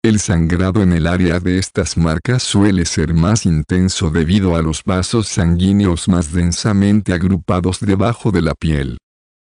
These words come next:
Si se produce un hemangioma capilar cerca del ojo o fosa nasal y causa problemas de visión o respiración,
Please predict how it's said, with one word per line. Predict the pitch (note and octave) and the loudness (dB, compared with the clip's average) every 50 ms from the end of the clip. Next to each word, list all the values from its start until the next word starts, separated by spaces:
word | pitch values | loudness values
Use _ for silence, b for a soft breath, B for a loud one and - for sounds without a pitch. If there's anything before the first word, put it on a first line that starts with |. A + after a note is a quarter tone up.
| _ _ - | _ _ -14
Si | - - - C3+ | -8 -2 -2 -2
se | A#2+ - A#2 F#2+ | 0 0 -2 -2
produce | - C3 A#2+ A#2+ B2+ E3+ E3 E3 - G2 | 0 0 2 2 2 2 0 0 0 0
un | F#2 G2+ A#2+ A#2+ | 2 2 4 4
hemangioma | A2+ G#2 F2 D#2 C#2+ C#2+ D2 D2 - - G#2 F#2+ F#2 F#2 G2 F2+ | 4 2 2 0 0 -2 -4 -6 -2 0 0 2 2 2 0 0
capilar | - - F#2 - G2 F2 F2 F#2 F#2 F#2+ B2 | -2 -4 -2 0 0 2 2 2 0 0 -2
cerca | A#2+ - - A#2 A2+ A2 - A#2 G2 F2+ | -2 -2 0 0 -2 0 0 -2 0 0
del | E2 E2+ D#2+ D#2 | 0 0 2 2
ojo | E2+ F#2+ F#2+ - - F#2 F2+ F2 | 2 0 0 0 -2 0 0 0
o | |
fosa | D#2 - - C3 B2+ - - A#2 G#2+ | -2 -2 -2 -2 -2 0 -2 -2 0
nasal | G#2 G2+ F#2 - - B2 G#2+ F2 F2+ F2 | 0 0 -2 -2 -2 -2 0 0 0 -2
y | E2 | -2
causa | - - G2+ F2+ E2 E2+ - - F#2+ | -2 0 0 0 0 -2 -2 -4 -4
problemas | F2+ - - G#2 G2 F#2 F2 G#2 G#2 F2 D#2+ D#2+ E2+ D#2+ | -4 -2 -2 0 0 2 2 2 2 2 2 0 0 -2
de | D2 D#2+ D2 | -2 -4 -4
visión | C2 B1+ - - - F#2 F2 F2 F2+ F#2 | -4 -6 -8 -4 -2 0 2 2 2 2
o | F#2 | 0
respiración, | F2+ F#2 F2+ - - - - D#2 D#2 D2 C#2+ - - - F#2+ F#2+ F#2 G2+ | 0 -2 -4 -4 -4 -6 -6 -4 -4 -6 -6 -6 -2 0 2 2 2 2